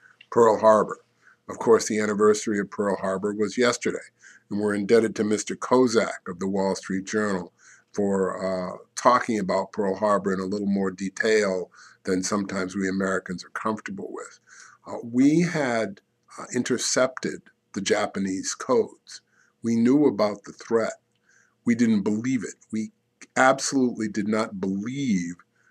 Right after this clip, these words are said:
that the Jap-, Japanese, who we had their, penetrated their codes, and we did not believe that they were willing, they were going to attack us.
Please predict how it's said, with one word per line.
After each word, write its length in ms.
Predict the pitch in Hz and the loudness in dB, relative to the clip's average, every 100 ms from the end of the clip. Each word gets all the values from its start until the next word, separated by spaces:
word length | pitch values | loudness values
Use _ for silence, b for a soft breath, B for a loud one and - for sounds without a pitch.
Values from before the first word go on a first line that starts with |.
| _ - | _ -6
that 320 | 104 101 - | -4 -4 -6
the 280 | 104 95 92 - _ - | -6 -4 -6 -10 _ -10
Jap-, 260 | 101 101 | -6 0
Japanese, 800 | 110 117 117 123 104 98 101 98 - | 4 6 4 2 2 0 -4 -8 -10
who 220 | 104 98 95 | -6 -4 0
we 280 | 123 143 147 | 0 0 -2
had 440 | 127 131 120 139 - _ - | 0 0 0 -4 -16 _ -2
their, 340 | 117 113 107 - _ | 4 4 4 -2 _
penetrated 520 | - 120 120 123 117 | 0 2 2 0 2
their 160 | 120 120 | 0 0
codes, 460 | - 92 90 90 - 98 | 0 0 -2 -6 -10 -10
and 120 | 95 B B B - | -12 B B B 4
we 140 | 131 | 6
did 100 | 127 | 8
not 260 | 123 120 95 | 6 2 0
believe 640 | 107 113 139 113 104 101 - b b b - | -2 4 6 6 2 -2 -8 b b b -2
that 280 | 104 101 - | -2 -2 2
they 120 | 117 | 4
were 200 | 117 110 | 4 2
willing, 340 | 101 110 107 101 | 2 2 2 2
they 100 | 107 | 2
were 60 | |
going 300 | 98 110 104 | 2 0 0
to 140 | 95 98 | -2 -4
attack 420 | 90 - 95 - - | -4 -2 -2 -4 -12
us. 200 | - - | -14 -18